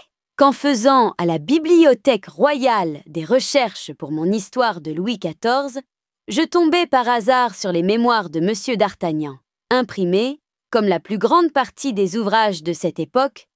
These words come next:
où les auteurs tenaient à dire la vérité sans aller faire un tour plus ou moins long à la Bastille, à Amsterdam,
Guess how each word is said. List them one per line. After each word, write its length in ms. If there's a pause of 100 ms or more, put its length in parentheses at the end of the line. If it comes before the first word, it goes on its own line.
(240)
où 100
les 240
auteurs 480
tenaient 400
à 120
dire 340
la 140
vérité 600 (200)
sans 320
aller 200
faire 340
un 120
tour 340
plus 360
ou 40
moins 220
long 240
à 100
la 120
Bastille, 720 (340)
à 180
Amsterdam, 720